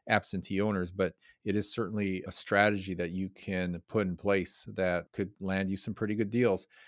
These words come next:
It will take time. It does take work and a little bit of money, but it might pay off. It might be fruitful for you.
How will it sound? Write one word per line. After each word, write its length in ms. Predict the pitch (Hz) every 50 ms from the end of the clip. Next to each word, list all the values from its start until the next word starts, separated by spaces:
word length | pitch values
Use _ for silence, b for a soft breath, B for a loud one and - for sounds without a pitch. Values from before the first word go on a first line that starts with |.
| B B B
It 100 | - 113
will 200 | 104 110 117 120
take 260 | 120 - 127 110 -
time. 460 | - - 110 107 107 110 117 135 135 - _
It 180 | 95 90 85
does 160 | - 101 101 -
take 260 | - - 107 98 -
work 300 | 101 98 104 120 120 -
and 140 | 95 90 90
a 40 |
little 240 | 87 92 98 95 95
bit 140 | 95 98 95
of 80 | 92 92
money, 360 | 92 95 107 120 131 123 - -
but 140 | 104 92
it 80 | 92 90
might 180 | 98 101 95 -
pay 160 | - 98 92
off. 380 | 95 98 92 - - - - -
It 40 | 98
might 120 | 92 90
be 60 | 92 95
fruitful 400 | - - 98 90 - - 87 -
for 220 | - 98 92 92
you. 140 | 90 92